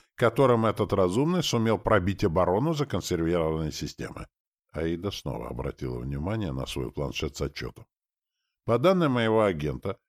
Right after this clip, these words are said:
при защите этой системы использовались такие важные факторы, как автоматическая боевая станция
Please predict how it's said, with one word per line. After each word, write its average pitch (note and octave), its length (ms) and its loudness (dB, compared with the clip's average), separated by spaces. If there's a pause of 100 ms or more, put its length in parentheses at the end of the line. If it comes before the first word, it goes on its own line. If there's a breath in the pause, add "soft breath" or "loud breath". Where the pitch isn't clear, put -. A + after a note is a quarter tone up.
(120)
при C#3 160 6
защите C3+ 480 4
этой A2+ 240 2
системы F3 540 2
использовались C#3 580 2
такие A#2 380 2
важные F#2+ 420 2
факторы, A2+ 580 0 (280 soft breath)
как B2+ 240 2
автоматическая B2 920 2
боевая F#2+ 520 4
станция C3 580 0